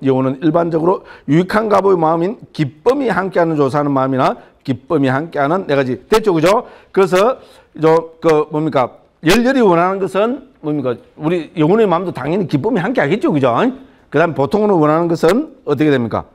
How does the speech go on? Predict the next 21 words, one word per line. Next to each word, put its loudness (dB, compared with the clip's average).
예, 2
평온히 -4
함께하는 0
저, 0
그 0
마음이 0
됐습니다. -2
그래서 0
그죠? 0
예, 0
다섯 0
가지로 0
들고 2
있습니다. 0
보통으로 0
원하는 2
것은 -2
평온히 0
함께하는 0
조사하는 0
마음. 0